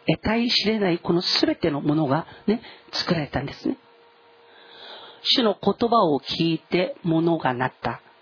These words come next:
ということなんですね。主の言葉を聞いてなったもの、これをね、今度は主ご自身が私たちに得なさいって言ったんですよ。あなたのものだから、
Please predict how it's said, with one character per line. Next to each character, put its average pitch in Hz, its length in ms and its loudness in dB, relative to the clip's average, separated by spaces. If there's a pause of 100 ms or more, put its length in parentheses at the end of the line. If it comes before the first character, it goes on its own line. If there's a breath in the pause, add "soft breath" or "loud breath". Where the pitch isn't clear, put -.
(220)
と 165 100 6
い 151 40 2
う - 20 0
こ 151 80 0
と - 100 -2
な 135 120 2
ん - 20 0
で 123 80 -4
す - 100 -2
ね。 190 160 0 (420 loud breath)
主 - 180 4
の 214 80 2
言 208 240 0
葉 196 120 6
を 156 80 2
聞 180 200 -2
い 180 60 0
て 165 200 2
な 190 160 4
っ - 160 -4
た 143 160 2
も 147 220 2
の、 202 220 2 (440 loud breath)
こ 233 140 2
れ 285 120 4
を 262 120 2
ね、 170 200 0 (460 loud breath)
今 294 300 2
度 139 180 2
は 170 220 2 (500 loud breath)
主 - 200 2
ご - 140 -2
自 220 160 -4
身 143 180 0
が 143 160 -2 (480 loud breath)
私 151 380 2
た 185 100 0
ち - 160 0
に 139 140 0 (300 loud breath)
得 220 220 6
な 320 200 4
さ - 240 2
い 311 40 -2
っ - 40 -8
て - 120 -20
言 - 80 -18
っ - 20 -20
た - 80 -2
ん 127 80 -2
で 117 80 -6
す - 120 -12
よ。 - 60 -20 (1900)
あ 151 180 2
な 190 280 0
た 220 140 2
の 202 120 0
も 151 200 0
の 151 100 2
だ 165 140 -2
か - 140 -4
ら、 143 280 0